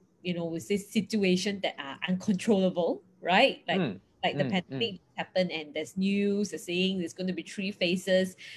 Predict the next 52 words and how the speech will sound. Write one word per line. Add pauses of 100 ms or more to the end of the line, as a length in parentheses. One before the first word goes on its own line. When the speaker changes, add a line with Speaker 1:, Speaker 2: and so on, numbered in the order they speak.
(320)
Speaker 1:
And
then
it's
Speaker 2:
Yeah,
Speaker 1:
on,
Speaker 2:
yeah.
Speaker 1:
by (100)
end
of
the
year,
it's
going
to (120)
be
reopened. (360)
So
what
is
your
advice,
you
know,
for
people
who, (480)
who
think
that,
you
know, (360)
what
kind
of
values
can
they
build
at
this
point
of
time, (140)
you
know,
because
so
many
people
are,
are
having,